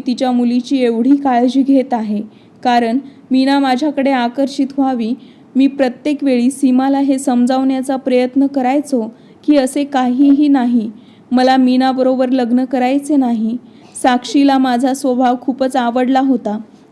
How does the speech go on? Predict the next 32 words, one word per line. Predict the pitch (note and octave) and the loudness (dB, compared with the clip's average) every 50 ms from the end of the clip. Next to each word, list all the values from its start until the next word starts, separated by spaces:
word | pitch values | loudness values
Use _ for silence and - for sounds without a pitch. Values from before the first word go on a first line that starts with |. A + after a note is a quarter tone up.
| - | -2
म्हणून | - A#3 B3 B3+ C4+ C4+ C4+ B3+ | 2 2 4 4 4 2 2 2
तिची | - C4 B3 B3 - C4+ | 0 -2 -4 -2 0 0
माझ्याबरोबर | C4 B3+ A#3+ A#3+ A#3 D4 C4+ B3+ C4 B3+ B3 B3 A#3+ B3 B3+ | 0 2 0 0 0 0 0 0 2 2 0 0 0 -2 -4
चांगली | B3+ - D4 A#3+ A#3+ B3 C4 C4+ | -2 -2 -2 0 0 0 0 0
मैत्री | B3+ B3+ B3 B3 A#3+ B3 C4+ C4 C#4 | 0 0 0 -2 -2 -2 -2 -2 -2
झाली | C4 C4 B3 A#3 A#3+ C4+ | 0 0 0 0 2 2
होती. | C4+ C4 C4 G3+ - G#3 G#3+ A#3 - - - - - - - _ - - | 2 0 0 -2 -4 -8 -8 -8 -10 -14 -20 -20 -20 -20 -20 _ -4 0
ती | D4+ | 0
माझ्याकडे | D4 C#4+ C4+ C4+ C#4 D#4 D#4 D#4 D#4+ D4+ D#4 D#4 D#4 D4+ | 2 2 0 0 -2 -2 -2 -2 -2 -2 -2 -2 -2 0
तिला | C#4+ C#4 C#4+ C#4+ | 0 2 2 2
लागणाऱ्या | C#4+ C#4 C4 C4 B3+ C4+ C4+ C#4 C#4 C#4 | 0 0 -2 -2 -2 -2 -2 -2 -2 -2
वस्तूंची | C4 C4+ C4+ C4+ - - C#4 C4+ C4+ C4+ D4 | -2 -2 -4 -4 -4 -2 0 0 0 0 0
मागणी | C#4+ C4+ C4+ A#3+ A#3 A#3 A#3+ A#3+ | 0 0 -2 -2 -2 -2 -2 -2
करायची | B3 A#3+ B3+ A#3 A#3+ B3 C4+ C4 C4 - A3+ A3 A#3 - - - - - - | -2 -4 -4 -4 -2 -2 -2 -4 -4 -4 -4 -4 -6 -8 -12 -20 -20 -12 -6
आणि | B3 B3+ B3+ C#4 C#4 | -2 0 2 4 4
मी | C#4 C#4 | 4 4
मोठ्या | C#4 C4+ B3+ B3+ B3+ C4 C#4+ C#4 | 2 0 0 -2 -4 -4 -4 -4
आनंदाने | C#4 C4 B3 A#3+ B3+ C4+ C#4 C4+ C4 B3 A3+ G#3+ G#3 G#3+ G#3+ - - - - - - - | -2 -2 -2 -2 0 2 2 2 2 0 0 -2 -4 -6 -8 -12 -16 -20 -20 -20 -8 -2
त्या | C4 B3+ | -2 0
वस्तू | B3 B3+ B3+ B3+ C4 - C#4 C4 C4+ | 0 0 -2 -2 -4 -6 -6 -2 0
तिला | C#4 C4 C4 | 0 0 0
आणून | C4+ C4 B3 A#3 A#3 B3 C4 C4+ | 0 -2 -2 0 0 0 0 0
सुद्धा | C4+ - B3+ G#3 G3+ A3 C4+ C4+ | 0 -2 -6 -8 -4 -2 -2 0
देत | A#3+ C4 C4 B3+ - A3+ | 0 0 -2 -4 -4 -6
होतो. | B3 A3 - G3+ G#3+ G#3 - - - - - _ _ - | -6 -6 -6 -10 -12 -12 -14 -20 -20 -20 -20 _ _ -6
एक | - A3+ A#3+ A#3 A3 G#3+ | -2 -2 -2 -2 0 0
दिवस | C4+ C4+ B3 A#3 A#3+ B3 - | 0 0 0 0 -2 -2 -2
मी | C4 B3 B3+ | -2 -2 0
ऑफिसमध्ये | B3 A3 A3 A3+ A3+ C4+ B3+ C4 - C4 B3 A#3+ C#4 | 0 -2 -4 -4 -4 -4 -6 -2 -2 -2 0 0 0
काम | C#4 C#4 C4+ A3+ A#3 B3+ C4+ | 0 -2 -4 -4 -2 0 0
करत | C#4 C#4 C4+ B3+ A#3+ A#3+ B3 | 0 0 -2 -2 -4 -4 -4
होतो, | C#4 A#3+ G3+ A3 G#3+ A3 | -4 -4 -4 -6 -8 -8